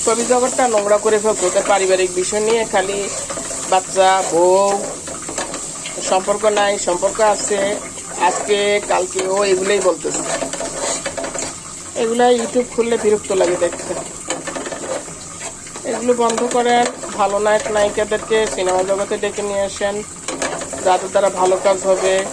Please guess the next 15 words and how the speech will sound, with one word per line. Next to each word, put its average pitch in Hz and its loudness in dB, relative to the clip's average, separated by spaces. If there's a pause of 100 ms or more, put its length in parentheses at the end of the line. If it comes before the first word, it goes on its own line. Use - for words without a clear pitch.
(840)
সমাজ 196 2
সুন্দর 185 2 (100)
হবে। 196 2 (100)
আবার 190 4
ছবিতে 208 0 (140)
ভালো 180 2
কিছু 190 -6 (120)
দেখান, 196 0 (840)
যেন 190 2 (140)
সামাজিক 214 4 (1200)
সৌন্দর্যটা 202 2
বাড়ে, 156 4 (140)
সামাজিক 180 0 (120)
বন্ধন 180 2 (120)
বাড়ে, 170 4